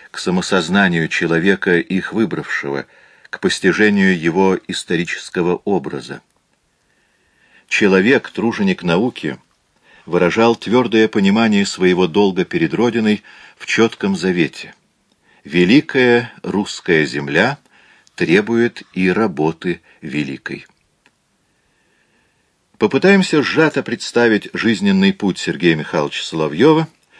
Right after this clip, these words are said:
становление личности историка, многообразную деятельность учёного, коротко очертить его исторические воззрения и бегло напомнить судьбу его научного наследства.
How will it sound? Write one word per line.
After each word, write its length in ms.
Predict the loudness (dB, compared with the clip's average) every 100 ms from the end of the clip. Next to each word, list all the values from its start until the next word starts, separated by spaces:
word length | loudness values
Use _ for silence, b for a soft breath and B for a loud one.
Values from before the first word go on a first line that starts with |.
| b b
становление 760 | -20 -8 -2 0 2 2 0 -2
личности 600 | -4 -6 -10 -10 -6 -6
историка, 640 | -4 -2 0 0 -2 -2 b b b b b b
многообразную 800 | -4 0 2 2 2 2 2 0
деятельность 680 | 2 4 2 2 -4 -6 -6
учёного, 640 | -8 -2 -2 0 -2 -4 -8 _ B B B
коротко 540 | 2 4 4 2 0 0
очертить 640 | 2 -4 -4 -4 -4 -2
его 280 | 0 4 2
исторические 880 | 2 -6 -4 -4 -4 -8 -8 -4 -2
воззрения 760 | -4 -6 0 2 2 -2 -4 b b b b b
и 160 | 0 0
бегло 400 | 4 2 4 0
напомнить 540 | 0 0 -2 -2 -8
судьбу 460 | -8 -8 -6 -2 0
его 300 | 0 0 0
научного 580 | 0 -2 -4 -6 -6 -6
наследства. 800 | -8 -10 -10 -10 -14 -16 -16